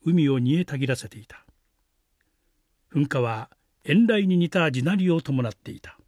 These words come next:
蒸気船の外輪の音に怯えたトビウオが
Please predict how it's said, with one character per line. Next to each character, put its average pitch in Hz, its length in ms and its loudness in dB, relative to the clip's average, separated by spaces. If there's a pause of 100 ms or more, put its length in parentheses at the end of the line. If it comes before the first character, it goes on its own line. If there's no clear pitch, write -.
(4000)
蒸 170 240 2
気 - 60 -6
船 214 240 4
の 180 100 4
外 196 220 4
輪 208 260 4
の 185 100 4
音 180 180 0
に 156 140 4
怯 143 280 4
え 139 40 2
た 147 100 0
ト 139 140 -6
ビ 208 160 2
ウ 160 80 2
オ 127 100 2
が 117 300 -4